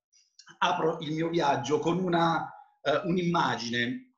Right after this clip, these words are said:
un'immagine tratta dal capitolo ventuno del, del libro, del romanzo di Umberto Eco, Baudolino, il capitolo dedicato Baudolino e le dolcezze di Bisanzio.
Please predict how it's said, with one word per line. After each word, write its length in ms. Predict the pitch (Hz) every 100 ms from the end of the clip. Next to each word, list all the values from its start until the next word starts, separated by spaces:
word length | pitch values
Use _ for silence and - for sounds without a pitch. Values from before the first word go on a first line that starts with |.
| -
un'immagine 560 | 156 175 202 180 160 151
tratta 840 | 147 160 147 - 147 139 135 135
dal 160 | 135
capitolo 480 | 135 151 175 160 143
ventuno 600 | 135 147 147 156 151 131
del, 600 | 123 131 127 127 127 123 120 - - _ _ _
del 400 | 127 131 123 117
libro, 480 | 131 147 131 127 120
del 140 | 120
romanzo 520 | 127 147 143 123 123
di 360 | 120 120 117 113 - _ _
Umberto 480 | 131 147 147 - 139
Eco, 560 | 135 123 120 117 110
Baudolino, 1080 | 131 131 131 139 120 113 123 139 - - _ -
il 140 | 131
capitolo 480 | 151 190 190 160 147
dedicato 600 | 151 143 160 139 127 123
Baudolino 560 | 131 139 160 180 170
e 40 | 147
le 140 | 143
dolcezze 640 | 143 135 127 - 147 -
di 100 | 127
Bisanzio. 1000 | 117 113 107 95 - - - 98 98 _